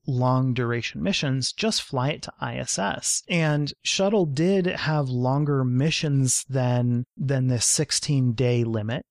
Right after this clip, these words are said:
but they, uh, they didn't need, uh, the E D O kit to be able to do it, because if they went to I S S, they could, uh, plug Shuttle into I S S eventually. They, they, uh, um,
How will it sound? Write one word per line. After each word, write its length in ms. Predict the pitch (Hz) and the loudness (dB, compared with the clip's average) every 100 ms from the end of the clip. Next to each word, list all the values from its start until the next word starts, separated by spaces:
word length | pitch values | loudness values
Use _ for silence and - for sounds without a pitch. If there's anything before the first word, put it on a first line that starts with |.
| - | -10
but 360 | 117 139 131 - _ | -2 -2 -2 -6 _
they, 500 | 170 120 131 127 123 | -8 -2 0 2 2
uh, 240 | 123 117 - | 2 0 -2
they 160 | 139 127 | 0 0
didn't 320 | 156 165 165 | 0 -2 0
need, 640 | 139 143 151 147 143 135 - _ | 2 2 2 2 0 -4 -10 _
uh, 220 | 127 123 | -2 -2
the 140 | 120 - | -2 -4
E 160 | 151 | -2
D 200 | 127 123 | 0 0
O 140 | 135 175 | 0 0
kit 380 | - - 127 - | -2 -4 -4 -4
to 140 | - 135 | -6 -4
be 120 | 123 | -2
able 160 | 110 110 | -2 -2
to 100 | 110 | -2
do 220 | 226 269 | -2 -2
it, 140 | - | -2
because 300 | 160 - 139 | -6 -4 -2
if 100 | 127 | -2
they 100 | 156 | -2
went 220 | 147 180 | -2 -2
to 80 | - - | -6 -8
I 160 | 127 131 | -4 -2
S 200 | 123 - | -2 -2
S, 200 | 175 - | -2 -2
they 140 | 131 | -2
could, 240 | - 127 123 - - - - | -2 -2 -4 -10 -18 -18 -10
uh, 320 | - 117 113 127 | -4 -2 -2 -4
plug 480 | - - 143 139 | -6 -2 0 2
Shuttle 480 | 127 - 135 127 127 | 0 0 2 2 0
into 340 | 156 139 127 - | 0 0 0 -2
I 200 | 131 123 | 0 0
S 200 | 110 160 | 0 0
S 240 | 135 - | 0 -2
eventually. 540 | 120 117 120 - 131 | -4 -4 -6 -6 -6
They, 220 | 139 127 139 | -6 -6 -4
they, 500 | 127 117 117 113 113 | -2 0 0 0 -2
uh, 240 | 110 107 - _ _ - | -4 -6 -10 _ _ -8
um, 460 | 120 107 107 113 | -6 -4 -6 -8